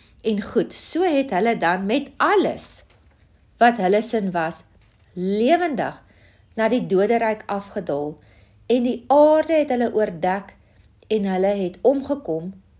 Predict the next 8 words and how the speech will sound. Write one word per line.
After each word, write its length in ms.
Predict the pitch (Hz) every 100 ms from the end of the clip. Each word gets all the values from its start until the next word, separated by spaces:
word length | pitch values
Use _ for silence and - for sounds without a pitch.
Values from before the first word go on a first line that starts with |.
| _ -
uit 140 | 185
die 140 | 180
vergadering." 880 | 180 185 - 180 175 165 - 185 - _ _ _ _ _ _ _ _
So 240 | - 262
wat 300 | 240 269 403 214
leer 320 | 196 208 -
ons 220 | 190 180
hieruit? 480 | 151 - - - -